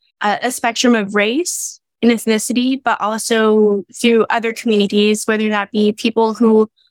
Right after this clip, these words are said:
are disabled or have physical differences. I have syndactylism, and one of my hands is smaller than the other. I had surgery whenever I was about two to separate my fingers so that way I could have, like, more dexterity and typing, and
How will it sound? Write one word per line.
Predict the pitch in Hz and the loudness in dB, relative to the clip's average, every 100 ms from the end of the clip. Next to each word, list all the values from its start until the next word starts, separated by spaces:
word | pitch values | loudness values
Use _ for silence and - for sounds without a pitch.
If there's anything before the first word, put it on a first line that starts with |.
| _ _ 220 | _ _ -2
are | 214 208 208 208 | 0 0 -2 -2
disabled | 214 208 220 214 208 196 196 | -4 -2 -4 -2 -4 -4 -6
or | 196 196 202 - - | -6 -6 -8 -14 -6
have | 233 220 | -4 -4
physical | - 240 220 - 214 | -4 -4 -4 -6 -6
differences. | 214 226 233 214 208 208 220 - - _ - | -4 -2 -2 -4 -6 -6 -6 -8 -16 _ -6
I | 233 | -4
have | 254 254 | -2 -4
syndactylism, | - 247 233 196 208 269 269 277 339 339 | 0 2 2 0 -4 0 2 2 2 2
and | 285 233 - _ _ _ _ _ _ - | 2 0 -4 _ _ _ _ _ _ -4
one | 240 | -2
of | 254 | 0
my | 240 | -2
hands | 233 220 226 233 | -2 -2 -2 -4
is | |
smaller | - 220 214 214 | -4 0 0 2
than | 214 214 | 2 2
the | 220 | 2
other. | 196 190 202 214 226 _ _ _ _ - | -2 -4 -2 -4 -6 _ _ _ _ -8
I | |
had | 226 240 196 | -4 -2 -2
surgery | 220 214 208 220 220 | 0 2 2 2 2
whenever | 220 220 208 208 | 0 -2 -2 -2
I | 202 | 0
was | 202 202 - - | -2 -2 -4 -10
about | 202 208 202 - | -4 -2 -2 -4
two | - 240 226 | -6 -2 -2
to | 208 214 208 | -2 -2 -4
separate | - 214 - 226 254 | -2 -4 -2 -2 0
my | 247 233 | -4 -4
fingers | - 214 269 392 - | -2 2 4 2 2
so | 254 | 0
that | 226 208 | 0 -2
way | 208 | -6
I | 220 | -6
could | 214 | -4
have, | 220 202 214 | -2 -2 0
like, | 196 - | -2 -2
more | 220 214 208 | 0 0 0
dexterity | 185 - - 220 226 233 220 214 | -2 -6 -4 0 2 0 2 2
and | 208 | 2
typing, | 220 220 220 220 226 220 214 196 | -2 -6 -6 0 2 4 4 4
and | 208 | 0